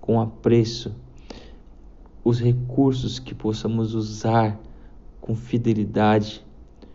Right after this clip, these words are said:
com generosidade, a nossa vida que possamos usufruir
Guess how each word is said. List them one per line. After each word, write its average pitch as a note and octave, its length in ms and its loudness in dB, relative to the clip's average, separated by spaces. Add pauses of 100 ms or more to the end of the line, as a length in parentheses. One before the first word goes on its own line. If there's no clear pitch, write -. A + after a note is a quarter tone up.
(140)
com A#2 180 0
generosidade, G#2+ 1200 2 (1080)
a - 180 -4
nossa A#2 540 0
vida A2 460 -2 (400)
que - 100 -6
possamos A2+ 680 -2 (420)
usufruir A#2 840 2